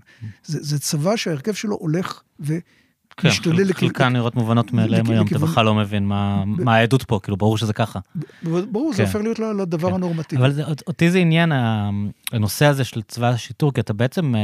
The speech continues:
Speaker 2: מדגים בספר, שזה אחת התובנות, אה, שמאוד עניינו אותי,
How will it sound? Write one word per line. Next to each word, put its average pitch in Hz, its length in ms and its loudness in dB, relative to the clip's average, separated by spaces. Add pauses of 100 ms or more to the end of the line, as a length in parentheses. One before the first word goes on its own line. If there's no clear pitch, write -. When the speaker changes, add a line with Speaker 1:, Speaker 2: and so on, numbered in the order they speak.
(640)
Speaker 2:
מדגים 110 420 -2
בספר, 131 440 -6
שזה 98 180 -12 (140)
אחת - 180 -14
התובנות, 107 460 -4
אה, 107 160 -2
שמאוד 107 580 -6
עניינו 110 280 0
אותי, 135 220 -6